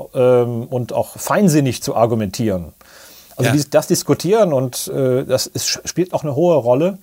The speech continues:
Speaker 1: Und ich merke das übrigens auch, wenn man guckt, <laughs> ich hatte mal, äh, einen Kollegen geschrieben, äh, und er hatte, weil ich sein Radiointerview gehört hatte, also ein bekannter, äh, Astronom,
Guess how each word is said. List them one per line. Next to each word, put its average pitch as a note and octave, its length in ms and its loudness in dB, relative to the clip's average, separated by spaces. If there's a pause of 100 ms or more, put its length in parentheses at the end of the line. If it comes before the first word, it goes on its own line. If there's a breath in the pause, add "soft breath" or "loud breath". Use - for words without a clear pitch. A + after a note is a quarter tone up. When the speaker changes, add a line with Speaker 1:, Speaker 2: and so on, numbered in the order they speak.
(260 loud breath)
Speaker 1:
Und D3 80 -10
ich B2+ 100 -2
merke F#3 240 0
das - 160 2
übrigens F3 240 -2
auch, G3 260 2
wenn F3+ 120 0
man D3+ 120 4
guckt, - 380 -6 (720 loud breath)
<laughs> - 560 -6
ich - 80 -8
hatte F3+ 160 2
mal, D3 400 2 (720)
äh, D3+ 60 -4
einen B2+ 680 2
Kollegen F3 380 2
geschrieben, F#3 560 0 (1080)
äh, C3+ 500 4
und B2+ 120 -8
er C#3+ 60 2
hatte, D3+ 280 -2 (220)
weil C#3 160 0
ich - 160 -8
sein B2+ 300 -2
Radiointerview E3+ 880 0
gehört D#3+ 300 0
hatte, D3+ 180 0
also B2+ 120 -2
ein A#2+ 40 -4
bekannter, D3 500 0 (300)
äh, C#3 40 -4
Astronom, D3+ 640 -2